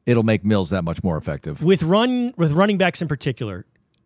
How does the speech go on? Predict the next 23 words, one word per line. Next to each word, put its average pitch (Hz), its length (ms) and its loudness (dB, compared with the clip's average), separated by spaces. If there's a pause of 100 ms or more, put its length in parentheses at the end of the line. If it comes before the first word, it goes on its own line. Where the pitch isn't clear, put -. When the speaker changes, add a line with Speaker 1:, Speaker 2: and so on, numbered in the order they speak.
(380)
Speaker 2:
I 180 220 4
don't 190 320 0
know. 139 120 -2
You 160 260 2
can 208 140 0
answer 185 260 -2
this 160 180 -2
better 156 380 0
than 131 200 -2
me 120 160 -4
because 113 220 -8
you've 117 100 -8
been 135 120 -2
here 131 160 -2
the 117 100 -4
entire 110 280 -4
time. 104 240 -6
I 117 60 -4
started 101 220 4
Speaker 1:
Right. 98 40 4
Speaker 2:
in 104 80 0
eleven. 107 300 -6 (640)
But 139 220 0